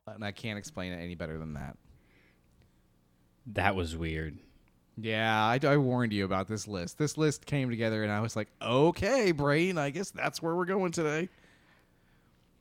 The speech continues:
Speaker 2: I
Speaker 1: Does it not just bother you sometimes when you see a thing with a Star Wars sticker slapped on it, and they're gonna try and charge you an extra buck for it?
Speaker 2: Yeah.
Speaker 1: Yeah.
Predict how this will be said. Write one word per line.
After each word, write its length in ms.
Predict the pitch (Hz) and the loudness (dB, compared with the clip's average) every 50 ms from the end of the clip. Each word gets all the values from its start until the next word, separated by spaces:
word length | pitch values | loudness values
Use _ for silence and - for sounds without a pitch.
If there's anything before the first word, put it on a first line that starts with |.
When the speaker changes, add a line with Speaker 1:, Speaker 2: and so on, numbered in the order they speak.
| _ _ - | _ _ 2
Speaker 2:
I 680 | 131 135 139 139 135 131 135 135 131 123 127 123 - - - - | 6 10 12 12 12 12 12 10 10 8 6 4 2 -2 0 2
Speaker 1:
Does 140 | 240 240 | 2 4
it 80 | 320 254 | 4 2
not 200 | 269 285 311 320 | 2 2 2 2
just 220 | 330 339 277 240 | 0 0 -2 0
bother 340 | 180 - 113 120 131 139 156 151 | 0 0 2 2 2 2 2 0
you 160 | 160 160 156 | 0 0 0
sometimes 420 | - 170 156 156 165 156 160 156 151 | 0 0 0 2 2 2 2 2 0
when 120 | 143 135 | 0 0
you 80 | 131 120 | 0 0
see 200 | - - 147 151 | 0 0 0 -2
a 40 | |
thing 240 | 147 - 147 143 139 | 0 0 0 0 0
with 100 | 131 120 | 0 -2
a 60 | 107 | -2
Star 240 | - - 123 117 117 | -2 -2 0 0 0
Wars 180 | 117 113 110 - | 0 0 -2 -2
sticker 220 | - 127 107 113 | -4 -4 -4 -4
slapped 360 | - - 120 110 110 110 104 | -4 -2 0 0 0 0 0
on 160 | 117 113 117 117 | 0 0 0 -2
it, 80 | 104 104 | -2 -4
and 100 | 104 98 | -4 -4
they're 80 | 98 | -4
gonna 160 | 98 101 104 | -4 -4 -6
try 240 | 98 - 110 101 107 | -4 -2 -2 -2 0
and 100 | 107 101 - | -2 -2 -2
charge 200 | 107 107 101 95 | -2 -2 -2 -2
you 40 | |
an 40 | 95 101 | -4 -4
extra 240 | 98 - - 98 | -6 -4 -6 -8
buck 220 | 82 - 92 95 - | -6 -4 -6 -6 -6
for 280 | - - 101 101 101 | -6 -4 -2 -2 -2
it? 80 | 104 - _ _ _ _ _ _ _ _ _ _ _ _ _ _ _ _ _ _ _ _ _ _ _ _ _ _ _ - - | -2 -4 _ _ _ _ _ _ _ _ _ _ _ _ _ _ _ _ _ _ _ _ _ _ _ _ _ _ _ -14 -6
Speaker 2:
Yeah. 420 | 95 92 92 92 92 95 95 98 104 - _ _ _ _ _ _ _ _ _ _ _ - | -2 2 4 6 6 6 4 2 0 -8 _ _ _ _ _ _ _ _ _ _ _ -4
Speaker 1:
Yeah. 520 | 117 131 190 240 269 277 226 113 73 73 | -2 0 0 2 2 2 0 0 -2 -6